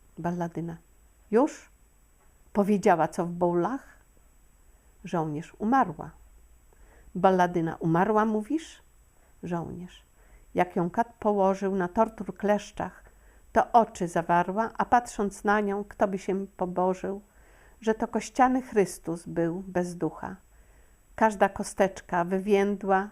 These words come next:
i sucha przez rozciągniętą skórę wyglądała, prosząc o litość." Kanclerz: "I nic nie wydała?" Żołnierz: "Umarła cicho,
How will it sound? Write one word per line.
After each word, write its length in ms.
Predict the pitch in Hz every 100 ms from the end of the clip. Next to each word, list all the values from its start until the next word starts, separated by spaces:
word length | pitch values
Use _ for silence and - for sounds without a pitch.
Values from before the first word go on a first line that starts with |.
| -
i 80 | 180
sucha 440 | - 190 - 214 226 - - - -
przez 360 | - - 208 - -
rozciągniętą 880 | 196 190 220 220 214 262 254 254
skórę 500 | 254 - 208 185 165 156
wyglądała, 680 | 160 160 175 165 170 175 185 - _ - - _ _
prosząc 520 | - 170 - 190 170 -
o 100 | 175
litość." 680 | 170 165 185 - - - - - - - - - - - - -
Kanclerz: 640 | - 170 165 - 170 175 - _ _ _ - -
"I 80 | 196
nic 300 | 160 160 -
nie 120 | 196
wydała?" 480 | 202 190 220 240 320 - _ _ -
Żołnierz: 600 | 185 165 175 175 - - _ _ _ _ _ _ _ - -
"Umarła 460 | 190 233 269 240
cicho, 540 | 240 - 185 - 160